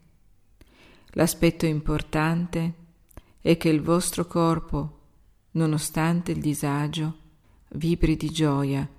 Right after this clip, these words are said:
in ogni sua cellula. Come dire, "Va bene, ho questo disagio, ma sono la persona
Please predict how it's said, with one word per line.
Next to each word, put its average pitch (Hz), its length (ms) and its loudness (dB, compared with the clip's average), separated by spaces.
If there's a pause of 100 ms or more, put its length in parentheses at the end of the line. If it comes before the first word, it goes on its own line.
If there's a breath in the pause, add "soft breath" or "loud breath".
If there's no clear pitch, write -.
(640)
in 160 240 0
ogni 147 260 -2
sua 156 240 -4
cellula. 135 720 -4 (1000)
Come 165 300 2
dire, 151 320 0
"Va 156 160 0
bene, 151 520 0 (920 soft breath)
ho 160 180 0
questo 160 400 2
disagio, 151 760 -2 (840)
ma 160 160 0
sono 156 360 -2
la 147 140 0
persona 143 840 -2